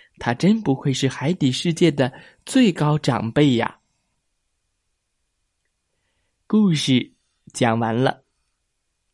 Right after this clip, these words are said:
希望小朋友们喜欢这个故事。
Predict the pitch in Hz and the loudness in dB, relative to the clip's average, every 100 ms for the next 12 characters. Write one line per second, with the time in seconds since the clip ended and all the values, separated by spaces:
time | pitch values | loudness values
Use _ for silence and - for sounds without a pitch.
0 | _ - 131 131 127 117 - 123 123 123 | _ -2 2 2 2 0 0 -2 -2 -2
1 | 135 - - 135 190 190 147 143 127 - | -4 -6 -4 -2 -2 -2 0 0 0 -2
2 | 117 | -6